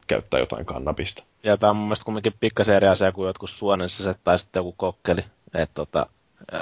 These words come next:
Speaker 2: kumminkin vaarallisuusasteelta on vähän erilaisia kamoja siinä kuitenkin, että totta
Speaker 1: Mm.
Speaker 2: kai,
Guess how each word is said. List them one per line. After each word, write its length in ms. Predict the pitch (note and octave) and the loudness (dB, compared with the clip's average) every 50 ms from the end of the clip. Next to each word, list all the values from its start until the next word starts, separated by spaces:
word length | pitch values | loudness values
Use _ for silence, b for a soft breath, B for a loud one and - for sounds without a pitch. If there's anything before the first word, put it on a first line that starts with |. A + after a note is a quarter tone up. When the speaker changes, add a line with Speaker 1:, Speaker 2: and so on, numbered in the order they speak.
| C#2 C2 - - - - | -10 -10 -12 -14 -10 -6
Speaker 2:
kumminkin 320 | F#2+ F#2 F#2+ G2 G#2 G2 | -4 -2 0 2 2 6
vaarallisuusasteelta 1000 | G#2 G2+ G2+ G2+ G2 F#2 G#2 G2+ G2 - E2+ F#2 - - F2 D#2+ - - - F#2 | 8 8 8 8 6 4 0 -8 -6 -2 -2 -2 -2 -2 -4 -4 -4 -4 -2 0
on 60 | F#2 | 0
vähän 240 | F#2+ F#2 G#2 G2 F#2 | 0 2 2 2 2
erilaisia 560 | F2+ F#2 F2+ - - C2 - - F2+ F2+ F2 b b b b _ _ | 2 0 -4 -6 -6 -8 -6 -4 -6 -6 -6 b b b b _ _
kamoja 400 | - - - - - E2+ D#2+ - | -10 -8 -8 -6 -6 -6 -6 -6
siinä 240 | E3+ E3 - - D3+ - | -6 -6 -8 -8 -10 -10
kuitenkin, 440 | - - - - - - - - - | -10 -10 -10 -10 -10 -8 -6 -6 -6
että 220 | - - - - - - - _ - | -4 -2 -4 -4 -4 -6 -20 _ -10
totta 220 | - F2 F2+ F2+ | -8 -6 -4 -4
Speaker 1:
Mm. 40 | F2+ | 0
Speaker 2:
kai, 180 | F#2+ G2 F#2 F2 | 2 4 4 4